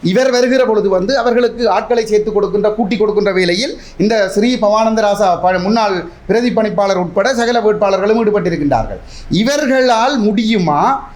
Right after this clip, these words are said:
தங்களுடைய ஜனாதிபதியோடு பேசி இந்த இராணுவத்தினரை வெளியேற்றி இந்த காணியை உடனடியாக இந்த மக்களிடம் கையளிப்பதற்கு? இந்த தையட்டி விகாரை, அ, கிட்டத்தட்ட நூற்றி ஐம்பது பரப்பு காணிகள், அம், அ, கடந்த காலத்திலே இராணுவத்தினரால் அபகரிக்கப்பட்டு சட்டவிரோதமான ஒரு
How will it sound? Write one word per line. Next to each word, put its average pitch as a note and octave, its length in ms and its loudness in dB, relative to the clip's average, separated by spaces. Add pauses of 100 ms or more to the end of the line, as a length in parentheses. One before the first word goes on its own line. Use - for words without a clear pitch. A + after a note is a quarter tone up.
(160)
தங்களுடைய A#3+ 560 2
ஜனாதிபதியோடு A3 720 0
பேசி F3 400 0
இந்த B3 220 0
இராணுவத்தினரை G#3+ 680 0
வெளியேற்றி G3 540 -2
இந்த B3 200 0
காணியை G#3 500 0 (180)
உடனடியாக G#3 580 0
இந்த B3+ 140 0
மக்களிடம் B3 440 0
கையளிப்பதற்கு? A3+ 640 0 (800)
இந்த B3 220 2
தையட்டி A#3+ 460 0
விகாரை, A3 400 2 (480)
அ, F3+ 300 2
கிட்டத்தட்ட A#3 360 0
நூற்றி A3+ 320 0
ஐம்பது A3+ 240 0
பரப்பு G3+ 280 0
காணிகள், G3+ 500 0 (360)
அம், F3+ 460 0
அ, E3 540 2 (160)
கடந்த A3 580 0 (100)
காலத்திலே G#3+ 440 0
இராணுவத்தினரால் G3+ 720 2
அபகரிக்கப்பட்டு G3+ 640 0
சட்டவிரோதமான G#3+ 720 0
ஒரு G3 300 0